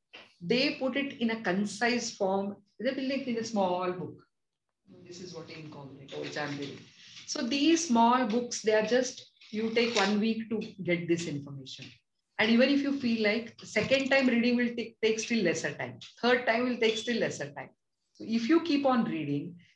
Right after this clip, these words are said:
underline what you can, what you want from that book. And if you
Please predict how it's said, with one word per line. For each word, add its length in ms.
underline 560
what 200
you 120
can, 480
what 260
you 120
want 420
from 240
that 240
book. 160
And 100
if 180
you 220